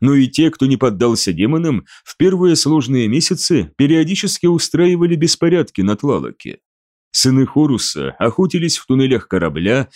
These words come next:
вопили и резали ту добычу,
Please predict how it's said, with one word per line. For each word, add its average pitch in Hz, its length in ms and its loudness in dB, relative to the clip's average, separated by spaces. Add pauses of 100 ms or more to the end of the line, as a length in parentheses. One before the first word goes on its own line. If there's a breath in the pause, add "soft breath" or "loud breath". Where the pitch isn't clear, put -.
(140 loud breath)
вопили 117 720 0
и 135 140 2
резали 156 380 2
ту 147 160 0
добычу, 175 640 0